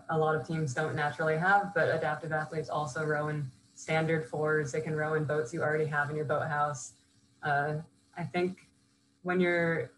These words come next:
talking about competitive teams, like varsity athletics, I haven't even thought about, like, what, that there might not be para events for your team or your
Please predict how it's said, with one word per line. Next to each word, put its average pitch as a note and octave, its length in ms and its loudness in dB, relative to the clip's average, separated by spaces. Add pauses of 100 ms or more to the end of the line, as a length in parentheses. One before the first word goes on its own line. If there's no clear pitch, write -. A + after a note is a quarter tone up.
(140)
talking F3 380 2
about E3+ 540 2
competitive A3 560 2
teams, A#3 400 0
like D#3 300 4 (360)
varsity E3+ 360 0
athletics, F3+ 580 2
I D#3+ 240 -2 (200)
haven't D#3 200 -2
even D#3 160 0
thought D#3+ 200 2
about, D#3 300 0
like, D3 180 -4 (340)
what, D#3 240 -4 (380)
that D#3+ 140 -2
there D#3 120 2
might D3+ 160 2
not C#3+ 160 0
be D3+ 120 -4
para C#3+ 360 0
events C#3 520 -4 (120)
for D3+ 160 0
your C#3+ 160 -2
team E3 460 -2 (280)
or E3 100 -2
your D#3+ 480 2